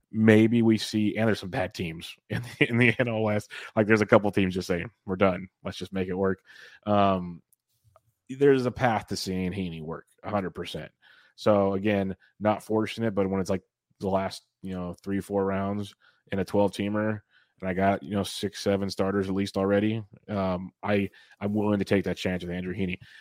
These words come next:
Sketchy part is either today or a couple days, maybe yesterday, uh, the Dodgers game was on M L B Network, which is, by the way, great to have. I have a game on right now, a replay. It's like back to the old days. This is phenomenal.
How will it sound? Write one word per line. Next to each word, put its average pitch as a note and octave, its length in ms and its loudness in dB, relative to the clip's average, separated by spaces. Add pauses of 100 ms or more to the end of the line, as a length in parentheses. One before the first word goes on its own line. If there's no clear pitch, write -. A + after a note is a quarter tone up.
(160)
Sketchy A#2 400 0
part A#2 280 4
is A2 80 0
either A2 140 6
today A2 680 0 (200)
or G2 680 0 (120)
a - 20 -14
couple G#2 260 -2
days, G2 220 0
maybe G#2 220 -2
yesterday, F#2+ 600 0 (640)
uh, G#2 140 4
the F#2 100 -2
Dodgers G2 400 2
game G2 180 0
was F#2+ 140 -2
on F#2+ 180 0
M G2 140 0
L F#2+ 40 4
B F#2+ 120 0
Network, F#2 240 -2
which - 160 -12
is, F2 200 -12
by F#2+ 120 -2
the F2+ 40 0
way, E2+ 140 -4
great F#2+ 300 -4
to F#2+ 60 -8
have. F2+ 180 -4 (100)
I F#2+ 80 -2
have F#2+ 140 -2
a F2 80 -12 (120)
game F#2+ 220 -6
on F2 140 -8
right F2 180 -8
now, D3 240 -12
a F3 60 -8
replay. G3 400 -4
It's F2 140 -6
like G2 180 -8
back G2 200 -4
to F#2+ 60 -8
the F#2 100 0
old F2+ 180 0
days. D#2 280 -4
This G2 120 -6
is F#2+ 80 -4
phenomenal. F2 500 0